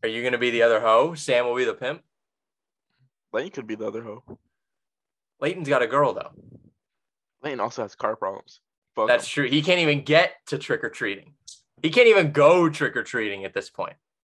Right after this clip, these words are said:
Speaker 1: Who knows where his neighborhood's at? I don't even know where he lives.
Speaker 2: <laughs>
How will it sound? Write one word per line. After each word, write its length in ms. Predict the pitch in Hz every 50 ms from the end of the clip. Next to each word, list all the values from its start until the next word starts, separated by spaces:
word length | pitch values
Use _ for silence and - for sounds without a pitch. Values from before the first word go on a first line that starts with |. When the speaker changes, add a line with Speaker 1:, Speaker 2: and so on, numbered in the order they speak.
| _ -
Speaker 1:
Who 100 | 240 294
knows 260 | 294 269 254 233 190
where 120 | 180 208 202
his 100 | 170 151
neighborhood's 500 | 185 190 196 185 160 139 117 110 - 110
at? 180 | - - - - _ _ _ _ _ _ _ _ _ _ _ _ _ _ _ _ _ _ _ _ _ _ _ _ -
I 160 | - - - - - - - - _ - -
don't 140 | 196 233 269
even 160 | 262 220 196
know 120 | 185 190 196
where 100 | 196 196
he 80 | 196 202
lives. 500 | 214 240 220 143 113 - - - - _ _ _ _ _ _ _ _ - - - - - - - _ - - _ _ _ _ _ _ _ -
Speaker 2:
<laughs> 40 | -